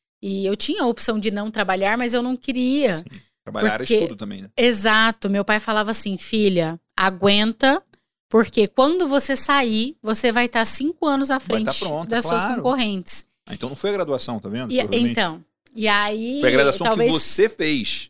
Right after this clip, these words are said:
Speaker 1: É.
Speaker 2: que não tava no seu currículo.
Speaker 1: É, talvez
Speaker 2: E eu também
Speaker 1: É.
Speaker 2: apre-, eu fiz um monte de estágio,
Speaker 1: É.
Speaker 2: aprendi um monte de coisa. Saí,
Speaker 1: Foi bom
Speaker 2: acho
Speaker 1: você
Speaker 2: que uma
Speaker 1: falar
Speaker 2: boa
Speaker 1: isso.
Speaker 2: formação, mas não foi a faculdade que entregou
Speaker 1: Sim.
Speaker 2: isso, né?
Speaker 1: Sim.
Speaker 2: É,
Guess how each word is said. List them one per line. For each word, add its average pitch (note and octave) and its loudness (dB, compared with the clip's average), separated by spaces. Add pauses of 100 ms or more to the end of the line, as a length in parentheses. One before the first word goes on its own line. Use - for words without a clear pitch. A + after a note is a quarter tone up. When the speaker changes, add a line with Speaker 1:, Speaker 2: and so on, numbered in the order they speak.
(140)
Speaker 1:
É. G3+ 0
Speaker 2:
que - 2
não F#3 4
tava G3 4
no F#3 -4
seu E3 4
currículo. B2 0
Speaker 1:
É, F#3 -8 (120)
talvez G3+ -2 (260)
Speaker 2:
E A2 -2
eu B2+ 4
também F#3+ -2
Speaker 1:
É. G#3 2
Speaker 2:
apre-, F3+ -2
eu B2+ -2
fiz D3+ -8
um F3 -6
monte E3+ -6
de C#3+ -8
estágio, C3 2
Speaker 1:
É. - -2
Speaker 2:
aprendi B2+ -6
um C#3 -2
monte C#3 -4
de A#2+ -6
coisa. A#2 2 (300)
Saí, C3 0
Speaker 1:
Foi F2 -4
bom A2+ -8
Speaker 2:
acho G2 -8
Speaker 1:
você - -6
Speaker 2:
que F#2+ -6
uma C3 -4
Speaker 1:
falar A2 -6
Speaker 2:
boa C#3 4
Speaker 1:
isso. - -2
Speaker 2:
formação, B2 -2 (360)
mas A2+ 0
não C3+ -4
foi C3+ 0
a A2 0 (440)
faculdade G#2 -6
que F#2+ -14
entregou F#2+ -4
Speaker 1:
Sim. F#2 -4
Speaker 2:
isso, - -12 (380)
né? G#2 -8
Speaker 1:
Sim. - -18
Speaker 2:
É, A#2 2